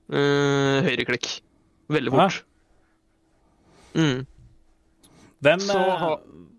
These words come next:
Speaker 2: ja, nei,
Speaker 1: Mhm.
Speaker 2: fortsett, fortsett, fortsett, fortsett.
Speaker 1: Nei, så har du da supporten, som er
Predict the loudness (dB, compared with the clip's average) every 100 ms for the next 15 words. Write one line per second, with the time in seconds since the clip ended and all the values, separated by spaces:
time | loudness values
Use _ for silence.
0 | _ 0 2 2 0 -2 -6 -4 -2 -2
1 | -2 -4 -8 -10 -10 -12 -16 _ _ _
2 | _ -6 -2 0 0 2 2 2 0 -2
3 | -2 -2 0 0 0 -2 -20 _ _ _
4 | _ -20 -20 _ -10 -4 -2 0 -2